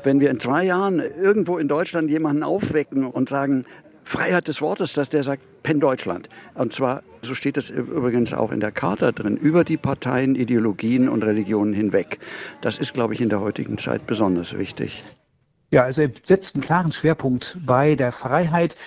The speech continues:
Speaker 2: Das ist auch ein Thema, das ihn, wie schon gesagt, auch in seinen letzten Büchern bewegte. Auch Freiheit von der Männer, auch in einer Gesellschaft, die, äh, die Männlichkeit, klassische Männlichkeit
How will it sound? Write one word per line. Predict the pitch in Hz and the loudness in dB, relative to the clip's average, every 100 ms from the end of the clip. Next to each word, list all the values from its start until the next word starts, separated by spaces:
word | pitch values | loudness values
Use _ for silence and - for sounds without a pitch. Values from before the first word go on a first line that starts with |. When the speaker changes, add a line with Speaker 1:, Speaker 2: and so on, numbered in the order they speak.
| - | 0
Speaker 2:
Das | 220 | 0
ist | 202 | 0
auch | |
ein | 196 | -2
Thema, | 175 180 156 143 | 0 2 4 2
das | 135 | -2
ihn, | 151 135 135 127 | -4 -4 -4 -4
wie | 135 | -6
schon | - 131 | -2 -2
gesagt, | 120 120 123 | -2 -4 -6
auch | 127 | -6
in | 120 104 | -6 -4
seinen | 110 | -4
letzten | 107 - 117 | -6 -8 -6
Büchern | 117 123 107 | -4 0 -2
bewegte. | 104 113 113 - - | -2 -4 -4 -4 -4
Auch | 120 - - - - | -8 -12 -12 -12 -12
Freiheit | - - 110 131 113 120 123 | -8 0 4 4 4 2 2
von | - - 127 | -6 -4 0
der | 123 | 4
Männer, | 139 156 170 123 | 4 4 4 2
auch | 143 | 0
in | 160 | -2
einer | 123 127 | -4 -4
Gesellschaft, | 120 107 110 113 - - | -2 -4 -2 -4 -6 -8
die, | 120 113 104 | -4 -2 -4
äh, | 101 104 | -4 -8
die | 110 117 | -8 -4
Männlichkeit, | 123 120 120 - 113 104 - - | -2 0 -2 -2 -2 -2 -8 -4
klassische | 151 139 113 | -2 -2 -4
Männlichkeit | 104 101 98 - 95 - | -8 -8 -4 -2 -2 -4